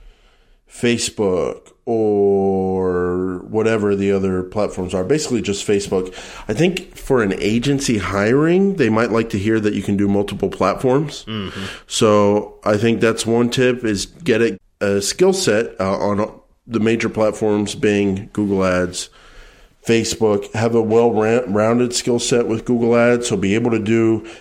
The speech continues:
Speaker 1: remarketing and display, be able to do YouTube, be able to do search.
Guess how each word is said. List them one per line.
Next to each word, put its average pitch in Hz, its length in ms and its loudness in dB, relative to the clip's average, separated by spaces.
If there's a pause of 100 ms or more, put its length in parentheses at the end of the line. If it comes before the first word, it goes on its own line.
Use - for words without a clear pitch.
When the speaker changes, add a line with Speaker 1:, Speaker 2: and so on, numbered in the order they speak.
(120)
Speaker 1:
remarketing 107 640 0
and 104 100 0
display, 104 500 0
be 98 160 0
able 104 160 0
to 104 80 -2
do 104 160 0
YouTube, 104 440 -2
be 95 120 -2
able 95 160 0
to 101 80 -2
do 101 180 -4
search. 101 600 -2